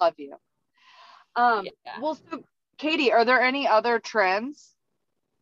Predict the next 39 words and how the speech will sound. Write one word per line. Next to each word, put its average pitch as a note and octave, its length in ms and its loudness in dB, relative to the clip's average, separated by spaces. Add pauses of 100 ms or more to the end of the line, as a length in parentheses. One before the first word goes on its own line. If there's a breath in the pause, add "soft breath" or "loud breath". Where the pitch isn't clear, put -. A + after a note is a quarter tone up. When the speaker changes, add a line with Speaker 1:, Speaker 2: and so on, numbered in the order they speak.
(180)
Speaker 1:
from A#3 180 -2
the A3 100 -2
nineties G#3+ 460 -2
that - 120 -4
you're G3 120 4
Speaker 2:
I'm D#4+ 80 6
Speaker 1:
digging? F#3+ 160 0
Speaker 2:
trying G4+ 180 4
to C5 80 6 (100)
think, C#4 180 -4 (1800)
I'm C#4 120 0
trying E4+ 240 -2 (100)
to - 60 -12
think A3 240 -6
if B3 140 -4
there C#4 120 0
are C4+ 60 -4
any C#4+ 180 -2
other D4 240 -2
ones. D#4 480 -8 (280)
Um, A3 520 2 (1160)
but A#3 200 -2 (420)
not B3 300 0
that D4+ 100 -10
I C4+ 180 -4 (160)
can B3 80 -16
remember A3 540 -6
right G3+ 160 -2
off G3+ 180 -6
the G#3 60 -12
top G3 80 -6
of G3 40 -18
my G3 60 -10
head. G3 320 -6
I A3+ 60 -6
mean, A#3 280 -12 (380)
the, B3 100 0
I, B3 280 2 (960)
I'm, B3+ 220 -6